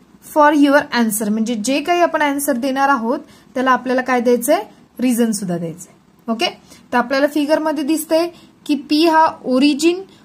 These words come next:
common असला तरी पीटी and पीएम ह्या दोन rays पासून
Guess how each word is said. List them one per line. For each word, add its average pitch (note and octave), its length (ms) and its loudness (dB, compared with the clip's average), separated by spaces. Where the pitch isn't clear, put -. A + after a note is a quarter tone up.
common C4+ 320 2
असला D4+ 300 -2
तरी C4 240 2
पीटी F#4+ 420 0
and C#4 180 -4
पीएम D#4 380 4
ह्या C4+ 100 0
दोन D4+ 400 0
rays C#4+ 280 0
पासून D4 440 -2